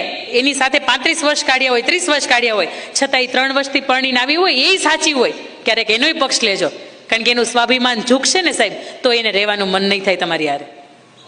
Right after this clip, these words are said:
એના, તમારા કારણે એના જીવનમાં લાંછન લાગશે ને, તોય તેને તમારી સાથે રહેવાનું મન નહીં થાય. અને વાત નંબર પાંચ,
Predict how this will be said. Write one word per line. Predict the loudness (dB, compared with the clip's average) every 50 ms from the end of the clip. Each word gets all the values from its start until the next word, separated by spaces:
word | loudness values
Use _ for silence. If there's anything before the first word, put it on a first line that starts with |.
| -20 -12 -6 -2
એના, | 0 2 2 2 0 0 -2 -2
તમારા | 0 2 4 4 4 4 4
કારણે | 4 2 2 2 2 2 0 -2 -4 -6 -4 -2
એના | 0 0 2
જીવનમાં | 2 2 2 2 2 2 2 2 2
લાંછન | 2 2 2 2 2 2 0 2 2
લાગશે | 2 2 2 2 0 0 0 0
ને, | -2 -4 -8 -10 -14 -16 -6 -2
તોય | 0 0 2
તેને | 2 0 0 0
તમારી | 0 2 2 2 2 2
સાથે | 0 0 0 2
રહેવાનું | 2 2 0 0 0 -2 0
મન | 0 0 0 -2 -4 -8 -12 -18 -12 -6
નહીં | -4 -2 -2 -2 -2
થાય. | -6 -6
અને | -6 -8 -16 -12 -6 -4 -2 0
વાત | 2 2 2 0 0 0
નંબર | -2 0 0 -2 -2 -2
પાંચ, | 0 0 0 0 0 -2